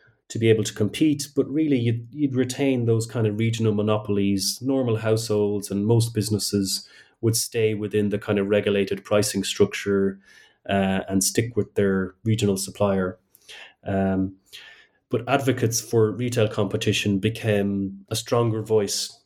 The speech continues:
during the process, and they began to convince politicians that this was an opportunity to really transform the industry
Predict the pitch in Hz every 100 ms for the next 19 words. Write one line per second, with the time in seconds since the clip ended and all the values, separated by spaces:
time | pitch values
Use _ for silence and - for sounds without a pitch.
0 | _ - 107 101 98 104 101 - 95 95
1 | - 104 101 101 101 98 95 110 113 110
2 | 113 113 107 104 104 101 104 101 95 107
3 | - 98 95 98 127 117 110 107 104 101
4 | 101 - 107 101 98 95 98 98 110 107
5 | 101 - 98 - 104 101 98 98 98 98
6 | - 95